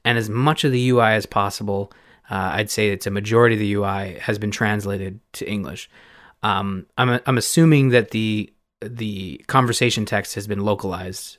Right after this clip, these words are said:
uh, not just translated, but essentially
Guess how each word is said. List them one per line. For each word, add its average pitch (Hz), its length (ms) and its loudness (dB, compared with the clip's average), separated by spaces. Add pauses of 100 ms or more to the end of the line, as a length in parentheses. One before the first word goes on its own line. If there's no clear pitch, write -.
(140)
uh, 90 240 -8
not 104 220 -4
just - 200 -6
translated, 98 600 -6 (480)
but 104 380 0 (440)
essentially 123 920 2